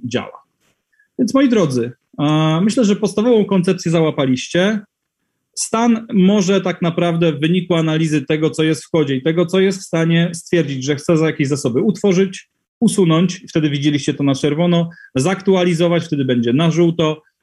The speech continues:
e, czyli zrobić tak zwany update in place, albo może usunąć zasoby, je stworzyć jeszcze raz, jeżeli zmiana, którą chcecie od zasobu, wymaga jego skasowania. Są takie zasoby w cloudzie,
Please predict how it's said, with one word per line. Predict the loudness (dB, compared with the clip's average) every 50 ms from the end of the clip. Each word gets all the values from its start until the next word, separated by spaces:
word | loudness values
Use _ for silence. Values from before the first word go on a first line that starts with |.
| _ _
e, | -4 -2 -2
czyli | 0 0 0 0
zrobić | 2 0 -2 -2 -2
tak | -2 -2 -2
zwany | -2 -2 -2 0 0 -2
update | -2 -4 -6 -4 0 0 -2
in | 0 0 -2 -4 0
place, | 0 0 2 2 0 -2 -4 -12 _ _ _ _ _ -2
albo | -2 0 2 4
może | 4 2 2 2 2 2
usunąć | 0 0 0 0 2 2 2 2
zasoby, | 0 0 0 0 0 2 2 2
je | 2
stworzyć | 0 -2 -2 -2 -2 -2 -2 -2 -4
jeszcze | -4 -2 -2 -2
raz, | 0 0 0 0 0
jeżeli | 0 2 2 2 0 0
zmiana, | -2 0 -2 0 0 0 0 -2 -2
którą | -4 -4 -4 -4 -4 -4
chcecie | -4 -4 -4 -2 0 -2
od | -2 0 0
zasobu, | -2 -2 -2 -2 -2 0 0 0
wymaga | 0 0 0 0 0 0 2 2
jego | 2 2 2 0 -2
skasowania. | -2 -4 -6 -6 -4 -4 -4 -4 -4 -8 -8 -10
Są | -4 -2 2 2 2 2
takie | 2 0 0 0
zasoby | 0 0 -2 -2 -2 -2 -2 -4
w | -4
cloudzie, | _ 0 0 2 2 2 2 2 0 0 -2